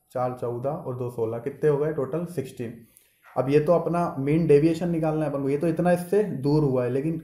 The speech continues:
कितने number है, इससे भी तो divide करना पड़ेगा। फिर कितने number यहाँ पे total?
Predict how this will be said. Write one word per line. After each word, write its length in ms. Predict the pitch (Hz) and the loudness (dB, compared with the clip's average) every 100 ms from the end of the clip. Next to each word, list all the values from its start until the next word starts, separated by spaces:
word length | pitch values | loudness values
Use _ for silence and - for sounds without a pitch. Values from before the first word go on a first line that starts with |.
| - | -10
कितने 280 | - 151 175 | -8 -4 -2
number 340 | 165 143 135 131 | -2 -2 -2 -2
है, 60 | |
इससे 200 | 131 - | -4 -6
भी 80 | 143 | -4
तो 80 | 143 | -4
divide 340 | 131 131 143 | -2 -2 -4
करना 240 | 135 131 139 | -6 -6 -6
पड़ेगा। 440 | 139 143 123 - _ _ _ _ _ _ | -6 -6 -6 -10 _ _ _ _ _ _
फिर 80 | 123 | -10
कितने 300 | 127 135 151 | -6 -4 -4
number 280 | 151 147 156 | -4 -4 -4
यहाँ 160 | 151 147 | -6 -4
पे 140 | 160 | -4
total? 380 | 139 127 156 | -4 -6 -8